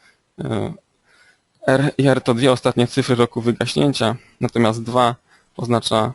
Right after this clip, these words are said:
mnożnik dwadzieścia złotych. No, przepraszam. Czyli w tym momencie najbardziej płynnym kontraktem na wig dwadzieścia jest kontrakt, e, który notowany jest pod nazwą F W dwadzieścia U czternaście dwadzieścia. Wartość kontraktu, tak jak wcześniej wspomnieliśmy, to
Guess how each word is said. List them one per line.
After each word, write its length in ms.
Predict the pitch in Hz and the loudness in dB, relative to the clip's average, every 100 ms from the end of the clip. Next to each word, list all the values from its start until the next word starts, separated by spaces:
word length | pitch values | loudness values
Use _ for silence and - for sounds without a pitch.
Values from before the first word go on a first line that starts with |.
| _ _ _ _ - | _ _ _ _ -14
mnożnik 640 | 117 117 113 113 110 - | -4 2 2 2 -2 -4
dwadzieścia 440 | - 110 110 - | -10 -6 -4 0
złotych. 340 | 107 - - _ _ _ _ _ _ - | -2 -2 -8 _ _ _ _ _ _ -14
No, 80 | - | -14
przepraszam. 300 | - - - _ - - - _ - | -14 -20 -20 _ -20 -20 -20 _ -10
Czyli 260 | - 127 135 | -2 -2 -2
w 340 | - - - | -8 -10 -10
tym 120 | - 165 | 2 4
momencie 340 | 139 147 147 | 6 2 2
najbardziej 400 | 127 120 135 127 | 0 2 -2 -2
płynnym 260 | 135 131 123 | 0 2 2
kontraktem 480 | 117 135 131 123 | 0 -2 -2 0
na 120 | 120 110 | 0 -2
wig 120 | 117 | -2
dwadzieścia 480 | 113 113 147 - 117 | -2 -2 -4 -2 0
jest 300 | 117 - - | 0 -2 -2
kontrakt, 480 | 127 113 117 - _ _ _ _ - | -2 0 -2 -2 _ _ _ _ -6
e, 200 | 117 110 | -2 -2
który 240 | - 120 | -2 -2
notowany 400 | 117 - 117 117 | -2 0 0 2
jest 160 | 113 - | 0 -2
pod 120 | 110 | -2
nazwą 360 | 110 110 110 - - | 0 0 -2 -6 -2
F 160 | 123 110 | -2 -2
W 200 | 117 113 | -4 -4
dwadzieścia 640 | 90 107 110 - - 110 - _ _ _ | 0 0 0 -4 -4 -6 -6 _ _ _
U 120 | - 117 | -6 -6
czternaście 580 | - 117 110 107 - | -4 -2 0 0 -4
dwadzieścia. 480 | - 110 104 117 - _ _ - _ _ _ | -4 -4 -4 -8 -12 _ _ -20 _ _ _
Wartość 320 | 135 139 120 | -4 -2 -4
kontraktu, 640 | - 110 160 151 - 127 117 | -4 -4 2 0 0 -4 -2
tak 100 | 107 | -4
jak 80 | 107 | -4
wcześniej 220 | 123 113 | -6 -6
wspomnieliśmy, 540 | - 117 113 110 117 | -2 0 0 -2 -4
to 300 | 110 117 104 | -2 -2 -2